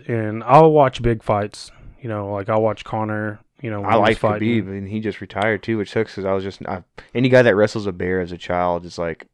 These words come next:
Speaker 2: I'm a fan of his.
Speaker 1: Oh, for sure.
Speaker 2: So
Speaker 1: He
Speaker 2: I
Speaker 1: was,
Speaker 2: was
Speaker 1: he's a
Speaker 2: immediately, like,
Speaker 1: beast.
Speaker 2: drawn to that guy, thinking he was cool, and then he, guess he just retired, but he retired undefeated, which is, I think that's just what people do now.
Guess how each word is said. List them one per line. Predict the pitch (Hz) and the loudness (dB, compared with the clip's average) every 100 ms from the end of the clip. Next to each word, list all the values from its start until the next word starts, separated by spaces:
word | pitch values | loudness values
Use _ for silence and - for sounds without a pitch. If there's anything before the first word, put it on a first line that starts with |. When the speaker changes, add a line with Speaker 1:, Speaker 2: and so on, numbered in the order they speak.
| _ - | _ -14
Speaker 2:
I'm | 90 | -12
a | 82 | -12
fan | 87 87 | -10 -10
of | 85 | -10
his. | - 90 92 | -10 -10 -4
Speaker 1:
Oh, | 127 98 | -2 -2
for | - | -6
sure. | 101 131 107 101 107 113 | -6 -2 -2 -4 -8 -2
Speaker 2:
So | |
Speaker 1:
He | 120 | 2
Speaker 2:
I | 139 | 4
Speaker 1:
was, | 92 | 2
Speaker 2:
was | 92 | 0
Speaker 1:
he's | 98 | -2
a | |
Speaker 2:
immediately, | 123 113 98 98 | 0 0 0 -2
like, | 98 98 | -2 -4
Speaker 1:
beast. | |
Speaker 2:
drawn | 101 101 | -2 -2
to | 95 | -2
that | 98 98 | -2 -2
guy, | 98 98 | -2 -2
thinking | 107 101 101 | -2 -6 -4
he | 101 | -4
was | 101 | -6
cool, | - 110 104 | -6 -4 -4
and | 98 | -4
then | 98 | -8
he, | 101 _ _ | -12 _ _
guess | - - | -10 -8
he | 139 | -12
just | 131 | -14
retired, | 131 - 117 135 | -14 -8 -6 -6
but | 104 | -6
he | 101 | -10
retired | 101 113 113 | -6 -4 -4
undefeated, | 120 120 131 127 107 _ - - - - | -4 -8 -10 -8 -10 _ -20 -20 -16 -4
which | 269 | -4
is, | 208 | -2
I | 151 | -4
think | 151 165 | -4 -2
that's | 147 - | -4 -6
just | - | -6
what | 131 | -6
people | - 120 | -6 -10
do | 107 113 | -8 -6
now. | 120 131 | -6 -6